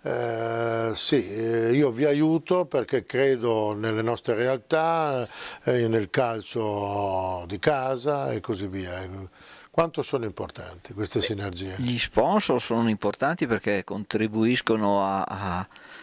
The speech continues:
Speaker 2: a, a pagare tutto quello che compete ad un campionato, nel caso nostro di seconda categoria, che come ben sa anche l'amico Mariani, eh, secondo me è abbastanza esoso come iscrizione, assicurazione,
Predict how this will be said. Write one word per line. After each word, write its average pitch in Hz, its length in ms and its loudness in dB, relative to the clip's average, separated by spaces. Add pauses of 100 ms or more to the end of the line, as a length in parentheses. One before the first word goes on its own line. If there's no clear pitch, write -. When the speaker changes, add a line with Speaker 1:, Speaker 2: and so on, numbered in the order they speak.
(300)
Speaker 2:
a, 78 680 -2
a 98 240 -6
pagare 113 440 -2
tutto - 300 -10
quello 113 320 2
che 104 360 0
compete 113 460 -2
ad 110 100 0
un 104 120 -2
campionato, 101 1160 0
nel 101 140 -8
caso 107 260 0
nostro 110 280 0
di 101 60 0
seconda 110 340 0
categoria, 113 640 2
che 101 140 -10
come 104 280 -2
ben 104 200 -2
sa - 160 2
anche 104 240 -2
l'amico 101 340 -2
Mariani, 104 680 0 (500)
eh, 85 360 -8
secondo 90 400 -4
me 101 120 0
è - 20 4
abbastanza 98 680 -2
esoso 104 560 0
come 87 460 0 (320)
iscrizione, 120 960 2
assicurazione, 98 1120 0